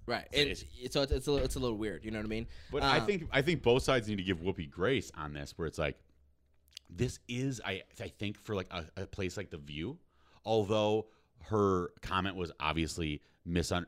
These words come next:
Speaker 2: like,
Speaker 1: misun-,
Speaker 2: misguided.
Speaker 1: misguided, misunderstood. Yeah, sure.
Speaker 2: I, I don't think it was misunderstood, but I do think it was misguided. I
Speaker 1: Yeah,
Speaker 2: think she
Speaker 1: yeah,
Speaker 2: was
Speaker 1: yeah.
Speaker 2: wrong in
Speaker 1: Yeah.
Speaker 2: what she was, she was, uh, interpreting.
Speaker 1: Yeah, yeah, yeah. Yeah,
Speaker 2: But,
Speaker 1: she was.
Speaker 2: um,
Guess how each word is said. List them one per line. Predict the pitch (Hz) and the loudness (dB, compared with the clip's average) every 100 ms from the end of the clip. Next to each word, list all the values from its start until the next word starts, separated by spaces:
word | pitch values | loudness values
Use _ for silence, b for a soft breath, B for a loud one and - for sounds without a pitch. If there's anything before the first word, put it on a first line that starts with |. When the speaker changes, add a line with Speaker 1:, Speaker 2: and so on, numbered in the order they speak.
| - | -2
Speaker 2:
like, | 82 80 | -4 0
Speaker 1:
misun-, | 85 85 | 0 2
Speaker 2:
misguided. | 143 165 151 90 135 | 4 6 6 6 4
Speaker 1:
misguided, | 127 123 120 110 | 4 4 4 2
misunderstood. | 120 107 - 98 | -2 -4 -4 -2
Yeah, | 90 | -2
sure. | - 127 | -2 -4
Speaker 2:
I, | - | 4
I | 139 | 8
don't | 170 202 | 8 8
think | 220 | 8
it | |
was | 165 | 6
misunderstood, | 127 135 131 95 117 135 | 8 6 4 2 2 4
but | |
I | 92 | 2
do | 98 | 2
think | 104 95 | 0 2
it | |
was | 87 | 2
misguided. | 76 78 - 73 95 | 0 -4 0 2 4
I | 92 | 6
Speaker 1:
Yeah, | 156 | 8
Speaker 2:
think | 151 | 8
she | 120 | 4
Speaker 1:
yeah, | 92 | 0
Speaker 2:
was | 87 | -2
Speaker 1:
yeah. | 73 | -2
Speaker 2:
wrong | 76 85 95 | 0 0 0
in | 76 | 0
Speaker 1:
Yeah. | 107 | 0
Speaker 2:
what | 78 | -2
she | - | -4
was, | 73 65 - b b b _ | -8 -10 -12 b b b _
she | - - | -8 -4
was, | 95 78 - _ _ - | 0 -2 -4 _ _ -4
uh, | 76 67 - - _ | -2 -2 -6 -18 _
interpreting. | 90 90 90 - 117 160 | -6 -2 -4 0 -2 2
Speaker 1:
Yeah, | 165 175 | 6 8
yeah, | 175 | 8
yeah. | 156 92 - - | 6 4 -2 -2
Yeah, | 131 | 2
Speaker 2:
But, | 120 110 | 4 4
Speaker 1:
she | |
was. | 104 | 2
Speaker 2:
um, | 95 95 85 73 67 | 2 2 2 0 -4